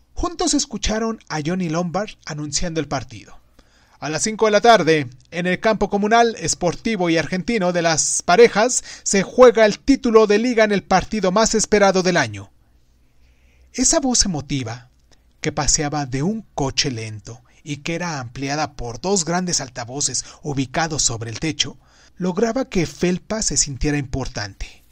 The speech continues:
Piel de gallina se le ponía. Todavía faltaban cinco partidos para que terminara el campeonato, y a los dos equipos que dividían el pueblo, los celestes del Argentino y los verdirrojos del Sportivo,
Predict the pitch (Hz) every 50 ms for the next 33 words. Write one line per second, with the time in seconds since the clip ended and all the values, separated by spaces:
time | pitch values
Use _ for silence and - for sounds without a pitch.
0 | _ _ _ _ - - - 160 165 151 139 139 117 113 104 107 143 170 175 143
1 | 110 - - 113 110 104 - 147 170 226 226 156 - - - _ _ _ _ _
2 | _ _ _ _ _ _ - - _ - 302 302 302 277 262 269 254 247 - 220
3 | 190 156 - 196 190 190 175 151 - - 185 175 - - 160 147 - 135 120 -
4 | - 135 139 151 147 - - 135 127 120 120 139 120 - 143 120 120 123 127 123
5 | 135 139 139 139 127 - - - 104 104 117 113 117 110 113 - - - _ -
6 | - _ - - _ - 202 175 175 175 160 151 160 156 156 165 165 165 165 -
7 | - 170 143 220 247 254 - - 233 - - 196 190 190 - 202 254 320 302 -
8 | - - - 175 160 151 147 143 143 127 135 139 135 139 135 151 156 160 156 147
9 | 131 - - 170 160 139 110 117 139 - - _ - - - 135 135 123 - 139
10 | 131 143 156 147 - - 135 113 117 117 113 - - 123 120 104 107 143 143 127
11 | 117 - - - - _ - 147 139 131 127 127 120 120 131 131 123 120 135 135
12 | 123 131 170 175 170 - - 117 110 110 107 110 107 110 113 110 - - - 156
13 | - - 202 180 123 131 - -